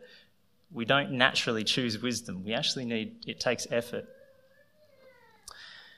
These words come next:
And what we're presented with here is, is, uh,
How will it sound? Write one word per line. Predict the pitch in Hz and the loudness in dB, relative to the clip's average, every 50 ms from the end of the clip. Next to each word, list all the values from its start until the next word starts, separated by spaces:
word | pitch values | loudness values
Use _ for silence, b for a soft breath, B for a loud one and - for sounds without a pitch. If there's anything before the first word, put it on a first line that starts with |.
| B B B B B B B B _ _ _ _ _ _ _ _ _ _ _ - | B B B B B B B B _ _ _ _ _ _ _ _ _ _ _ 0
And | 170 156 | 4 8
what | 180 220 247 247 | 8 10 10 12
we're | 247 226 | 10 10
presented | 220 226 185 165 170 180 185 190 185 180 | 10 8 6 6 8 8 8 8 6 6
with | 165 147 | 4 4
here | 123 135 127 127 131 | 4 4 4 4 4
is, | 131 131 127 - - | 4 2 0 -2 -4
is, | - 156 139 127 123 - - - - - - - - - - | -4 -4 -2 0 2 2 2 2 2 -2 -8 -18 -12 -6 -4
uh, | 127 120 123 - - - 214 | -2 -2 -2 -2 -4 -8 -12